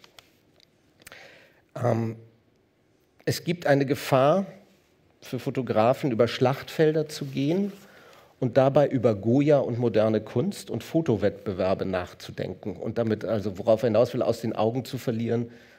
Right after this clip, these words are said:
wen man da fotografiert. Nun sind Sie ein sehr, sehr erfolgreicher Fotograf, der viel ausgezeichnet ist.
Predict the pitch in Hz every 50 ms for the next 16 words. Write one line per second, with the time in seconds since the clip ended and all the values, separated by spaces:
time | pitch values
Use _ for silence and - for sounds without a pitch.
0 | _ _ _ _ - 117 123 123 123 117 107 113 110 - - 117 - 113 - 113
1 | 113 - - - 127 107 87 - 113 107 101 131 143 139 - 123 - 110 110 95
2 | 110 123 120 113 117 - - 104 - - 131 127 131 - 104 92 - 117 104 -
3 | - 127 98 113 107 110 101 104 113 113 - - 113 - - 123 110 - - 120
4 | 117 - - 104 - - 95 92 92 - 95 90 - 85 87 - -